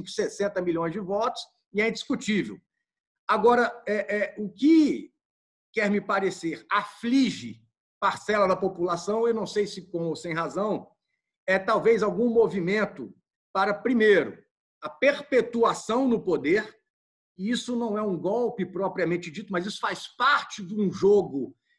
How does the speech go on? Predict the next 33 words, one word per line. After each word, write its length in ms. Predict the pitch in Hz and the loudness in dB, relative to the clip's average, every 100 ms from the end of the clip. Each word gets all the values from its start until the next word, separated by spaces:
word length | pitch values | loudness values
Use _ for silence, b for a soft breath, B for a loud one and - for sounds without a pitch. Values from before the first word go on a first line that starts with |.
| - | -4
é, 100 | 180 | -4
que 140 | 175 | -4
talvez 580 | 175 220 160 202 190 - | -4 -2 2 2 2 -2
seja 300 | 202 190 196 | -2 -2 0
um 80 | 196 | -4
pouco 420 | - 202 190 180 | -2 -2 -2 -2
antidemocrático. 1040 | 202 165 170 160 - 165 196 208 - 202 _ _ | -2 -4 -6 -4 -6 -2 -2 -2 -8 -16 _ _
Cirineu 460 | - 240 208 185 214 | -10 -4 0 2 2
e 20 | |
Rabelo 380 | 175 170 196 196 | 2 2 2 2
poderão 320 | 185 170 190 | -2 0 0
enriquecer 520 | 180 180 147 - 190 | -2 0 -2 0 0
aí, 400 | 147 175 160 - b b b | 2 2 0 -2 b b b
né, 180 | 143 185 190 | -2 0 2
é, 60 | 170 | 0
é, 360 | 170 165 170 | -2 -4 -4
é, 100 | 170 | 0
esse 240 | 170 170 170 | 0 0 -4
debate. 540 | 156 151 156 208 - - _ _ _ - | -4 -2 0 -2 -4 -16 _ _ _ -10
E 80 | 214 | 0
veja, 500 | 190 233 165 135 - 175 | 4 4 4 -4 -8 -10
é, 240 | 180 170 | -8 -8
é, 260 | 180 175 - _ | -8 -8 -10 _
na 180 | 190 214 | -8 -6
hora 280 | 226 277 285 | -2 0 0
em 100 | 277 | -2
que 280 | - 269 180 | -4 -2 0
há, 280 | 160 139 - - _ _ _ | 2 0 -4 -20 _ _ _
se 340 | - - 294 | -20 0 4
houver, 480 | 320 254 139 165 156 | 4 2 -2 -2 -2
na 100 | 165 | -4
minha 160 | 165 185 | -2 0
leitura, 640 | 175 147 147 143 135 107 | 0 0 -4 -4 -4 -8